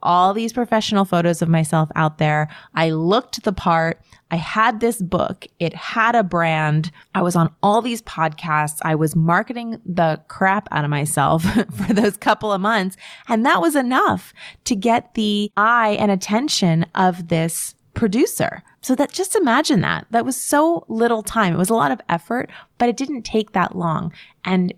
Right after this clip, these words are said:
to me, what really made that happen was the intention behind it. I said, "Yes, I'm,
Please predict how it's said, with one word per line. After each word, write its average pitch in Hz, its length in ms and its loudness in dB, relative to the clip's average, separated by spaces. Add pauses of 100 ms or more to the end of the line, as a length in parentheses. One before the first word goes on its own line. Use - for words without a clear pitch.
to 196 100 -2
me, 220 380 2
what 175 280 -2
really 180 540 -2
made 175 240 0
that 156 140 0
happen 170 480 -4
was 175 140 0
the - 200 -2
intention 156 600 2
behind 143 380 -2
it. - 200 -8 (260)
I 180 200 2
said, 165 500 -2 (280)
"Yes, 175 600 0
I'm, 170 220 2